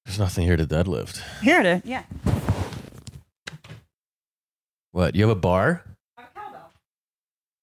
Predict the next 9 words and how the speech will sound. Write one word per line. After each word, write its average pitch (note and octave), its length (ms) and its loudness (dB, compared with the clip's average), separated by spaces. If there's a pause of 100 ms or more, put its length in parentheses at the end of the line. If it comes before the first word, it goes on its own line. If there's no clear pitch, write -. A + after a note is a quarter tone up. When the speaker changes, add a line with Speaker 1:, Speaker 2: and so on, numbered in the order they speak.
(800)
Speaker 1:
Okay. C#2+ 400 -2 (200)
Well, G2 260 0
I F#2+ 140 0
never A2 220 4
said G2 180 2
I E2 80 4
was D#2 100 2
gonna. D2 300 0 (1600)
Ugh. C4+ 480 6